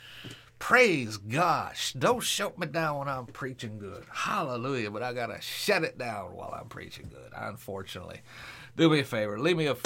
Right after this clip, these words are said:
a comment down below. I greatly appreciate it if you jump over on iTunes, leave a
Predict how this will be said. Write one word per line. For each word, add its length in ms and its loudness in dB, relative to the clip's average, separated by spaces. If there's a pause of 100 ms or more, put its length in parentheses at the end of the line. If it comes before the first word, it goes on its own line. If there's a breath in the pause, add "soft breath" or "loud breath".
(120)
a 180 -6
comment 440 0
down 200 2
below. 420 2 (920)
I 120 -2
greatly 380 0
appreciate 540 0
it 20 0
if 80 -4
you 80 -10
jump 280 -2
over 200 0
on 140 2
iTunes, 800 -2 (400 loud breath)
leave 200 0
a 240 -8